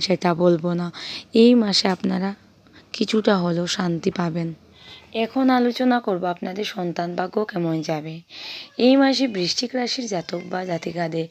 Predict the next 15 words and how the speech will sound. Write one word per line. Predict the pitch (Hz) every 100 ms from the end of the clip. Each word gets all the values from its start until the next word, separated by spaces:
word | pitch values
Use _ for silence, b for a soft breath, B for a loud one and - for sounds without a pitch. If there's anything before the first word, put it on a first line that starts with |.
| B B B
সন্তানদের | - 202 185 208 208 208
শরীর | - 170 165
স্বাস্থ্য | 175 170 180
মোটামুটি | 175 170 170 170 220
ভালোই | 196 170 165 170
যাবে। | 170 165 190 - B B B
সন্তানদের | - 196 180 196 202 220
মন | 175 170
মানসিকতাও | 170 170 165 185 180 196
যথেষ্ট | 190 165 180 - 175
ভালো | 165 160 165
থাকার | 170 170 185
সম্ভাবনা | 196 175 165 160 170 208
দেখা | 185 156 156
যাচ্ছে। | 160 156 -